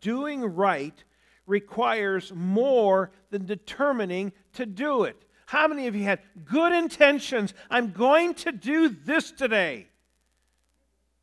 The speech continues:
And you get to the end of the day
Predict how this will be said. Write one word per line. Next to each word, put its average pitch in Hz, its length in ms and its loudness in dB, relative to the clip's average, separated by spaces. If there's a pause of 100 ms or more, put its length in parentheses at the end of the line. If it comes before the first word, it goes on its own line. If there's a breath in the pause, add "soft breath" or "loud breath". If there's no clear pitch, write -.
(840)
And 214 480 -2
you 220 120 -4
get 233 320 -4
to 240 80 0
the 214 200 0
end 269 180 2
of 294 120 2
the 302 60 -6
day 294 640 2